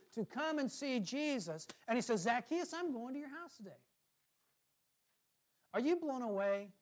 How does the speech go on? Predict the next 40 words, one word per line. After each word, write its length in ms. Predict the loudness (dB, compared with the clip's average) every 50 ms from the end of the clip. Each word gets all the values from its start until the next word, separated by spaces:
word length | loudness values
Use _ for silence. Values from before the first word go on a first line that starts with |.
| _ _ _ _ _ _ _ _ _ _ _ _ _ _ _ _ _ _ _ _ _ _ _ _ _ _ _ -14
when 120 | -12 -12 -10
somebody 340 | -8 -6 -4 -4 -2 -2 -4
you 80 | -4
haven't 280 | -4 -6 -6 -8 -8 -12
seen 220 | -12 -8 -8 -8
in 140 | -8 -8 -10
many, 160 | -10 -12 -12
many 180 | -12 -12 -12 -10
years, 320 | -10 -8 -8 -8 -8 -8
or 60 | -8
maybe 240 | -6 -4 -4 -2 -2
you've 200 | 0 -2 -2 -2
just 240 | -2 -4 -4 -4 -4
met 200 | -6 -6 -6 -6 -8
once 240 | -8 -8 -8 -6 -8
or 60 | -10
twice, 560 | -8 -4 -4 -4 -4 -4 -6 -12 -16 -20 -20 _ _ _ _ _ _ _ _ _ -16
is 120 | -10 -2 0
able 200 | 0 0 0 -2
to 60 | -6
call 280 | -6 -6 -4 -2 -2 -2
you 160 | -4 -6 -8
by 140 | -8 -10 -12
name? 280 | -14 -16 -20 -20 -20 -20 _ _ _ _ _ _ _ _ _ _ _ _ _ _ _ _ _ _ _ _ _ _ _ _ _ _ _ _ _ _ _ _ _ _
Folks, 200 | -4 -4 -4 -4
I 120 | -6 -6 -6
am 100 | -6 -6
so 320 | -8 -8 -6 -4 -4 -4
bad 300 | -2 -4 -4 -4 -4 -4
with 200 | -6 -8 -8 -10
names. 240 | -12 -12 -12 -10 -8
I'm 120 | -6 -6 -6
liable 220 | -6 -6 -6 -6 -6
to 40 |
get 160 | -8 -10 -10 -8
your 100 | -8 -8
name 200 | -8 -8 -8 -8
mixed 220 | -10 -10 -8 -8
up 160 | -10 -8 -8
today, 260 | -10 -10 -10 -10 -14